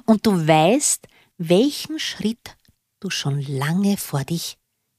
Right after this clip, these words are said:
herschiebst. Das Wissen ist kein Problem. Das Tun ist oft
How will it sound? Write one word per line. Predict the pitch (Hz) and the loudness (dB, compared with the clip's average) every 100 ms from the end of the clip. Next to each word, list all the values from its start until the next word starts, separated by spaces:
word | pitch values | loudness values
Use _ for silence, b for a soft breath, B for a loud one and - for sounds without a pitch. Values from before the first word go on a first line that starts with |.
| _ | _
herschiebst. | 120 - - - - - - _ _ _ _ _ B B B B B B _ _ _ | -8 -4 -6 -6 -4 -4 -6 _ _ _ _ _ B B B B B B _ _ _
Das | 170 - 156 | 0 2 4
Wissen | 226 427 - - 175 143 147 _ _ _ | 6 6 6 4 2 0 -2 _ _ _
ist | - - - | -2 -2 -4
kein | - - 160 151 151 | -6 -2 0 0 -2
Problem. | - 123 - 104 107 - _ _ _ _ _ _ _ | -4 -6 -6 -10 -12 -16 _ _ _ _ _ _ _
Das | 392 392 - - - | 0 2 2 -2 -2
Tun | - 156 151 - _ _ _ _ _ _ _ _ _ | 2 4 2 -8 _ _ _ _ _ _ _ _ _
ist | - 139 - - _ _ _ | -6 -4 -4 -10 _ _ _
oft | 143 156 - - - | -8 -6 -4 -6 -12